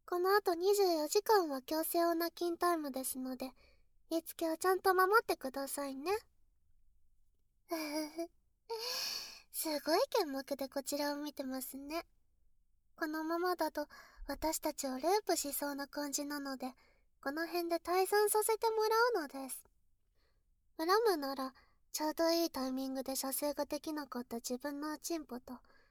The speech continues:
ここまでに本当の本当に射精寸前までおちんぽを追い込めなかった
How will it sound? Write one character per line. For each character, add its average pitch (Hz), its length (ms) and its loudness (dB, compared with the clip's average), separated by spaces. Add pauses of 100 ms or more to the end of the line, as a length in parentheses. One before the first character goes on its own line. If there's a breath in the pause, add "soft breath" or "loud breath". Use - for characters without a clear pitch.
(380 soft breath)
こ 262 140 -8
こ 294 120 -8
ま 302 180 -6
で 285 140 -2
に 262 160 -4
本 311 260 -6
当 320 220 0
の 311 160 -8
本 349 260 -2
当 370 200 2
に 359 180 2
射 349 160 0
精 339 220 0
寸 339 240 -2
前 349 140 0
ま 339 180 2
で 285 140 -4
お 262 100 -6
ち 320 200 -6
ん 320 60 -8
ぽ 277 100 -6
を 254 140 -4
追 254 100 -4
い - 40 -4
込 262 160 -8
め 302 140 -6
な 277 120 -8
か - 140 -8
っ 254 40 -8
た 247 280 -8